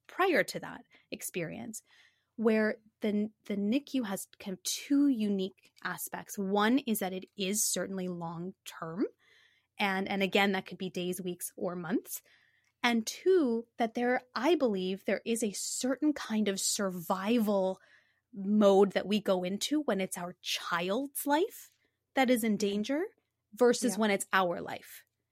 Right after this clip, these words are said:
Speaker 1: There's something very different. And I believe that's true even if you are not biologically related to your child. There's, when there's a child's life in danger, it really puts us,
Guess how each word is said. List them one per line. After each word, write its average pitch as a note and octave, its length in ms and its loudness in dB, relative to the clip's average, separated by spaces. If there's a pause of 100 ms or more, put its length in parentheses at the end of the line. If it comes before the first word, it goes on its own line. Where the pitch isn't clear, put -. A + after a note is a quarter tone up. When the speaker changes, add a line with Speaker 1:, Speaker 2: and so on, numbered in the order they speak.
(140)
Speaker 1:
There's A#3+ 220 8
something C#4+ 480 6
very G#3+ 380 4
different. G#3 300 0
And A#3+ 120 4
I B3+ 160 6
believe B3 320 4
that's A#3 320 0
true C4 360 2
even C4 300 8
if B3 120 -2
you A#3+ 80 0
are G#3+ 80 2
not G3+ 180 2
biologically F#3 600 -2
related E3+ 360 -4
to - 80 -10
your D#3 100 -10
child. - 360 -12 (540)
There's, G#3+ 260 4
when A3 400 4
there's B3+ 200 4
a G#3 60 0
child's A#3 640 0
life G#3 340 0
in F#3 140 -2
danger, F#3 560 -4 (460)
it A3 160 2 (160)
really A3 560 6
puts - 420 -2
us, F#3 220 0